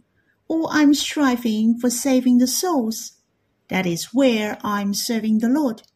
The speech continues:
I shall dwell in his will. There is no other intention but just to love him.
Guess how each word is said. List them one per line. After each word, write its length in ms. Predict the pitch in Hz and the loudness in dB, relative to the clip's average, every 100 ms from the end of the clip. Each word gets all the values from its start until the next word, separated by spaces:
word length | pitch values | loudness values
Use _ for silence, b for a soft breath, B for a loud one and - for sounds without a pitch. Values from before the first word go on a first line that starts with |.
| _ _ _ _ _ _ _ | _ _ _ _ _ _ _
I 80 | 175 | -8
shall 180 | - 170 | -6 -8
dwell 460 | 165 269 254 220 220 | -2 0 2 0 0
in 140 | 247 | 4
his 220 | 262 262 | 4 2
will. 440 | 349 311 262 262 _ _ _ _ _ _ _ | -2 0 -2 -4 _ _ _ _ _ _ _
There 120 | 180 | -6
is 200 | 190 185 | -6 -2
no 380 | 190 240 311 294 | 4 6 6 4
other 220 | 277 262 | 4 4
intention 960 | 254 247 247 277 247 - 240 226 233 - _ _ _ _ | 4 4 4 4 4 2 0 0 -2 -10 _ _ _ _
but 120 | 175 | -10
just 420 | - 202 202 - - | -6 -6 -6 -6 -2
to 80 | |
love 320 | 220 220 214 - | -2 0 -4 -4
him. 360 | 180 180 - | -2 -4 -8